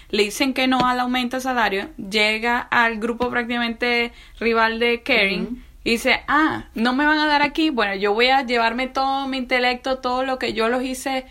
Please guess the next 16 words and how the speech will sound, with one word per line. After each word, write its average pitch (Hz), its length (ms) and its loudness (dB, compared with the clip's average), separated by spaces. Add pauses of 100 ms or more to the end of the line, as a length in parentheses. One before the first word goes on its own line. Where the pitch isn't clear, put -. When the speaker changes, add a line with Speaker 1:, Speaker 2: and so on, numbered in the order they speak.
(140)
Speaker 1:
poderoso 226 420 -2
a - 40 -6
ustedes, 277 420 -4 (140)
lo 226 160 -2
voy 214 140 0
a 220 60 4
llevar 220 280 2
ahora 220 500 2
a 208 100 2
esta 202 220 -2
casa, 240 260 0
como 180 260 -4
Speaker 2:
Ujú. 185 260 -6 (220)
Speaker 1:
a 202 120 2
llevarlos 196 320 2
como 202 480 0